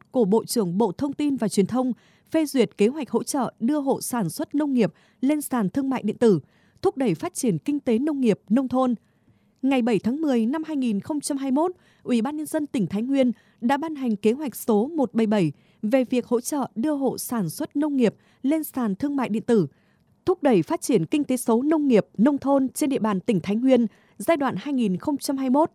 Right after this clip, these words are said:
hai nghìn không trăm hai mươi hai với các mục tiêu. Giai đoạn hai nghìn không trăm hai mươi mốt, hai nghìn không trăm hai mươi hai,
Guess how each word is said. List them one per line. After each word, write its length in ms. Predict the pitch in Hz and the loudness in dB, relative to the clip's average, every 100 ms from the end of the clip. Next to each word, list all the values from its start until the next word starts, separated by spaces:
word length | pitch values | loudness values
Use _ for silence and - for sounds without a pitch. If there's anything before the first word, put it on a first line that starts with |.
| - | -8
hai 200 | - 294 | -4 0
nghìn 240 | 240 196 | 2 2
không 220 | 175 285 | 0 -2
trăm 180 | 262 269 | -2 -2
hai 120 | 262 | -2
mươi 80 | 240 | -2
hai 240 | 247 247 220 _ | -2 -2 -2 _
với 240 | 175 214 226 | 0 2 2
các 220 | - 349 | 0 0
mục 160 | 247 | 0
tiêu. 260 | - 247 233 - _ _ _ - _ - | 4 6 6 0 _ _ _ -20 _ -14
Giai 220 | 175 320 | -2 0
đoạn 220 | 285 240 | 2 -2
hai 160 | 196 302 | -2 -2
nghìn 220 | 262 214 | 0 0
không 200 | - 302 | -2 -4
trăm 180 | 277 285 | -4 -4
hai 140 | 269 | -2
mươi 40 | 254 | 2
mốt, 160 | 311 - _ | 0 0 _
hai 180 | 254 294 | -4 0
nghìn 240 | 247 208 | 2 0
không 200 | - 294 | -2 -4
trăm 180 | - 269 | -2 -2
hai 100 | 262 | -2
mươi 80 | 240 | -2
hai, 260 | 247 254 | 0 -2